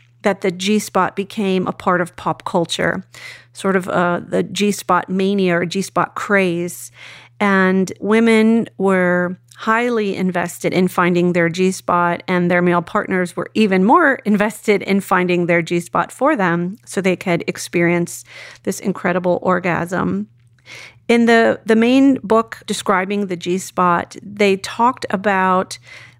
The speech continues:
clitoral orgasms versus vaginal orgasms versus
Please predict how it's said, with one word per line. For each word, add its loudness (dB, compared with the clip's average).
clitoral 2
orgasms -2
versus 0
vaginal -2
orgasms 0
versus -2